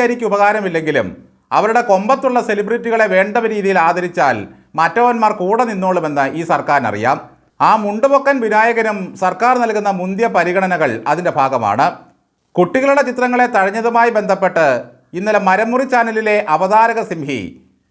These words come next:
ജൂറി അംഗവും കഥാകൃത്തുമായ സന്തോഷ് ഏച്ചിക്കാനത്തെ ഫോണിൽ വിളിച്ചു. "നിങ്ങൾക്ക് നല്ല സുഖമില്ലെങ്കിൽ പോയി ചികിത്സയ്ക്ക് വെച്ചിട്ട് പോ" എന്നായിരുന്നു ആട്ട്. പിണറായിയെ എതിർക്കുന്നവരെ ബെന്യാമിൻ വിളിക്കുന്നത് എലിവാണങ്ങൾ എന്നാണ്. നോക്കണേ,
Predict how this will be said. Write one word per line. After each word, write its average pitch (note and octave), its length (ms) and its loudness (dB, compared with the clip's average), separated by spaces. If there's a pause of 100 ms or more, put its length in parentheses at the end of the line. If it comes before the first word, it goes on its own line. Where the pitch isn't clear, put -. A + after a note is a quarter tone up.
ജൂറി A3+ 320 2
അംഗവും B3 360 2
കഥാകൃത്തുമായ G#3 680 0 (120)
സന്തോഷ് G3+ 400 -2
ഏച്ചിക്കാനത്തെ F3+ 580 -2
ഫോണിൽ C#3 280 -2
വിളിച്ചു. G#2 300 -2 (800)
"നിങ്ങൾക്ക് A#3+ 420 0
നല്ല A#3+ 140 2 (120)
സുഖമില്ലെങ്കിൽ A3 640 -2
പോയി F#3+ 260 0
ചികിത്സയ്ക്ക് F#3 520 -2 (440)
വെച്ചിട്ട് A#3+ 360 0 (100)
പോ" F3 80 0 (140)
എന്നായിരുന്നു C#3+ 480 0 (180)
ആട്ട്. C3 220 -2 (800)
പിണറായിയെ A#3+ 580 2
എതിർക്കുന്നവരെ A#3 600 -2
ബെന്യാമിൻ A3+ 480 -2
വിളിക്കുന്നത് F#3+ 480 0 (240)
എലിവാണങ്ങൾ F#3+ 560 0 (160)
എന്നാണ്. G#2+ 340 -2 (460)
നോക്കണേ, E3+ 340 0